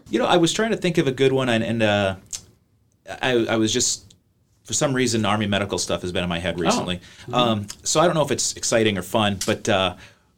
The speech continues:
Speaker 1: I, I think it's very interesting, is, is one of the big misconcep-, conceptions about, um, Civil War medicine and Civil War medical treatment is this idea that, uh, you know, the soldiers, if you're wounded at all, you're, these butcher doctors are gonna come cut your,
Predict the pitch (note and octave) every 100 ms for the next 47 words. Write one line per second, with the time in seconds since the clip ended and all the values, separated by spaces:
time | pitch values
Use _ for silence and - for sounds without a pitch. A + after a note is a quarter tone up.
0 | _ - G2+ B2+ A2 G2 F#2 F2 D3+ D#3+
1 | - A2 G2+ F2+ E2+ - A2 F#2+ C#3 D3
2 | A#2 A#2+ A2 G#2+ - - G2 - - -
3 | G#2 - G#2+ - F#2+ F2+ F2 E2+ - _
4 | E2 D#2+ - G2 F2+ F2 F2 E2+ - F2+
5 | D#2+ D#2+ - E2+ E2 D#2+ E2 D#2+ D2+ -
6 | F2 E2 D#2+ - D#2 E2+ D#2+ C#2+ - -
7 | E2 E2+ D#2+ B1+ - - - - - -
8 | _ _ - - - _ - - F2+ F2
9 | F2 E2 - - - F2 B2+ D3 A2+ G2
10 | G2 F#2+ E2 D#2+ - - _ E2+ D#2+ -
11 | A#2 G2+ F#2 F2+ - E2+ E2+ E2 D2+ F#2
12 | E2 E2 - D#2+ E2+ D#2+